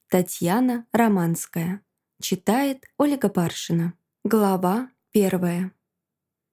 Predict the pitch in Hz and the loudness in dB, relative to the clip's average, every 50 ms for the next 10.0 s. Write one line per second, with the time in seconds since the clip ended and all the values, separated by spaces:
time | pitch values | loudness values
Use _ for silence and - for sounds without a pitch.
0 | _ _ _ _ _ 254 247 262 254 - - 233 233 233 226 220 214 208 196 180 | _ _ _ _ _ 0 0 0 0 0 0 0 0 0 0 2 2 2 2 0
1 | 185 185 214 262 254 - 220 208 - - - 180 185 - 262 262 - 302 311 285 | 0 0 0 0 -2 -4 -4 -6 -4 -4 -4 -4 -2 -2 -4 -2 0 0 0 0
2 | 233 - - 214 - 233 214 202 196 - - - 196 233 285 - - 226 208 208 | -2 -4 -6 -4 0 0 0 0 0 -2 -2 0 0 0 0 0 -2 -2 -2 -2
3 | - - - 208 208 - - 185 175 175 - - - 214 226 247 269 269 233 190 | -2 -2 -4 -4 -2 0 0 0 0 -2 -4 -4 -4 -2 0 0 0 0 0 0
4 | 180 185 - _ _ _ _ _ _ - 285 285 285 285 277 - - - 269 247 | -2 -4 -6 _ _ _ _ _ _ 0 0 2 2 0 0 -2 -4 -4 -2 -2
5 | 226 220 202 196 190 185 180 - 190 208 247 262 240 - - - 196 196 196 190 | -2 -2 -2 0 0 0 0 0 0 2 2 0 -2 -2 -2 0 0 2 2 2
6 | 185 180 175 - - 254 294 277 247 202 180 180 - - 165 175 180 - - 190 | 2 0 -2 -2 -2 -2 -2 -2 -2 -2 -4 -2 -2 -2 -2 -2 -2 0 -2 -2
7 | 196 - - 233 262 269 254 214 175 - - 175 175 190 202 _ _ _ - - | -2 -2 -2 -2 0 0 0 0 -2 -2 -2 -4 -4 -4 -6 _ _ _ -20 -12
8 | - - 302 285 - - 254 247 240 233 220 214 214 208 202 196 185 180 180 180 | -6 -4 -4 -2 0 0 2 2 2 2 2 2 2 0 0 0 0 0 -2 -2
9 | - - 175 180 190 190 - 180 170 180 175 175 - _ - 233 269 294 294 | -2 -2 -2 0 0 0 0 0 0 0 -2 -4 -4 _ -2 0 0 0 -2